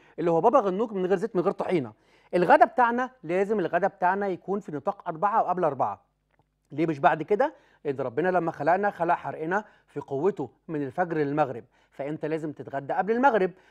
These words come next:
طيب لو أنا اتزنقت ممكن أتغدى بعد كده، لكن نصيحتي والأفضل والفايدة الأكبر إنك تاكل قبل المغرب بوقت كافي.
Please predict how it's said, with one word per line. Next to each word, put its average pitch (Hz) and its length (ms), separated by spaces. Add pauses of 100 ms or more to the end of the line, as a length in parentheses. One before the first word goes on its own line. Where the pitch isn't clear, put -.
(140)
طيب 135 260
لو 147 140
أنا 233 100
اتزنقت 220 440
ممكن 180 240
أتغدى 190 280
بعد 170 180
كده، 196 200
لكن 165 220
نصيحتي 202 520 (260)
والأفضل 190 720 (220)
والفايدة 180 640
الأكبر 208 500 (720)
إنك 160 180
تاكل 185 260
قبل 180 220
المغرب 175 320
بوقت 160 220
كافي. 127 320